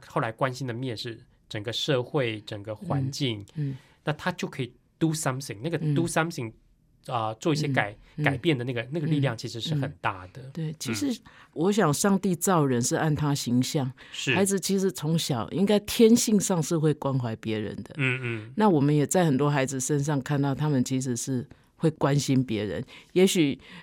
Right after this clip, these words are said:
Speaker 2: 呃，timing 不是最好，方式也有待改善，可是他们是会关心的。
Speaker 1: 是。
Speaker 2: 为什么慢慢长大，我们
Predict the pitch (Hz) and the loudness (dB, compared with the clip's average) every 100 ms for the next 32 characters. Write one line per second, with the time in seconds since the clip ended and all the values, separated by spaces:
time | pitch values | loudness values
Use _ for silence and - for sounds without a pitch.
0 | - 131 131 120 117 - - 180 175 139 | -8 -2 0 0 -4 -4 0 4 4 4
1 | 127 139 170 175 139 113 - 185 170 147 | 2 0 2 2 2 -4 -2 6 6 6
2 | - 107 113 - - 165 156 175 120 - | 4 -2 -2 -2 0 2 2 0 -2 -6
3 | - - - 165 147 151 127 139 151 - | -16 -16 -10 0 2 4 2 2 2 2
4 | 107 131 156 143 143 196 185 180 165 127 | -2 0 -2 -2 2 2 2 0 0 0
5 | 156 139 135 131 120 120 127 123 - - | 0 -2 -2 -2 -4 -2 -4 -4 -6 -10
6 | - 113 110 196 196 170 170 180 175 160 | -4 -4 2 2 4 4 4 4 4 2
7 | 139 113 123 151 131 120 123 131 | 2 0 0 2 2 2 0 0